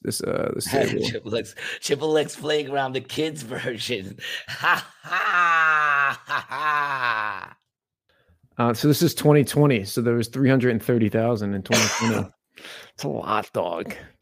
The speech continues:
Speaker 2: And that's not genocide?
Speaker 1: Oh, it's a lot, dude.
Speaker 2: How many? Three hundred and what thousand?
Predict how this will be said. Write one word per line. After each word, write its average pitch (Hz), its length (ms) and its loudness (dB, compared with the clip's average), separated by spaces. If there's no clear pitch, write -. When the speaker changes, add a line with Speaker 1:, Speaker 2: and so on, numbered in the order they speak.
Speaker 2:
And 110 240 -10
that's 107 200 -4
not 110 140 -2
genocide? 135 640 -6
Speaker 1:
Oh, 302 140 -4
it's - 180 -10
a - 160 -14
lot, - 440 4
dude. - 360 -10
Speaker 2:
How 120 100 -10
many? 123 180 -8
Three 107 260 -8
hundred 123 340 -8
and 120 160 -6
what 117 160 -10
thousand? 269 460 -8